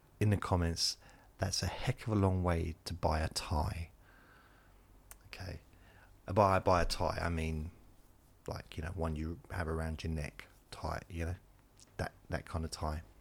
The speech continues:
Okay. Um, no, I've not come here to buy a bride.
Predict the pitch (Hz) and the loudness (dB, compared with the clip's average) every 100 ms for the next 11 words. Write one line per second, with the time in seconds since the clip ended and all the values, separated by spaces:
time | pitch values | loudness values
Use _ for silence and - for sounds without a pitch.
0 | - - - - - - - - - - | -20 -20 -20 -20 -20 -20 -20 -20 -20 -20
1 | - _ _ _ - - - - - - | -20 _ _ _ -16 -10 -8 -10 -14 -20
2 | - - - - - - - - - - | -20 -20 -20 -20 -20 -20 -20 -20 -20 -6
3 | 90 87 87 87 87 85 - - - - | -2 0 2 2 0 -2 -8 -20 -20 -20
4 | - - - - - - - _ - _ | -20 -20 -20 -20 -20 -20 -20 _ -20 _
5 | - _ _ _ _ 90 80 95 107 - | -20 _ _ _ _ -2 0 -2 -2 -2
6 | 85 76 82 78 - - 82 - 80 87 | 0 0 0 0 -4 -6 -2 2 0 0
7 | 85 - 85 80 78 82 | -4 -2 0 0 -4 -6